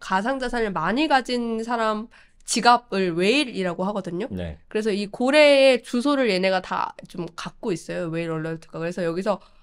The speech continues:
Speaker 1: 뭔가 고래 지갑에서 큰 움직임이 있었을 때 알려주는 거죠.
Speaker 2: 음.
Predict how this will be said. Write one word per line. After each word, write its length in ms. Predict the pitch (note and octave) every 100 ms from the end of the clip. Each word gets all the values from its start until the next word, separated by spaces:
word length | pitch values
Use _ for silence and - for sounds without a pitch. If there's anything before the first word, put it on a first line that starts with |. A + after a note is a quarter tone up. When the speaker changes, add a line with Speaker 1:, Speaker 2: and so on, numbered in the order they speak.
| -
Speaker 1:
뭔가 400 | G3+ A3+ A3+ A3
고래 380 | - A3 A#3 A3+
지갑에서 560 | G#3+ G3+ G3+ F#3+ G3+ G3
큰 200 | - D4
움직임이 520 | G#3+ A3 D4+ D4 A3
있었을 380 | F3 F#3 - E3+
때 260 | - E4 - _ -
알려주는 640 | F#3+ G3+ D4 F4+ A#3+ G3
거죠. 340 | E3 D#3 F3+ D#3+
Speaker 2:
음. 280 | F3+ F3 D#3+